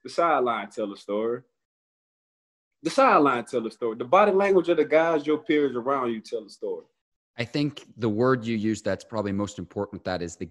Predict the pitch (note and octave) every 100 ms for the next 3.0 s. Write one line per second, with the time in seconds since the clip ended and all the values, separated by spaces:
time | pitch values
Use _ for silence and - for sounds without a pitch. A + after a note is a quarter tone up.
0 | - G#2+ G#2 G#2 G2+ - - F#2 E2+ D#2
1 | - _ - E2 D#2 C2+ _ _ _ _
2 | _ F2 D#2+ G2 F#2+ F2+ - E2+ D2+ D#2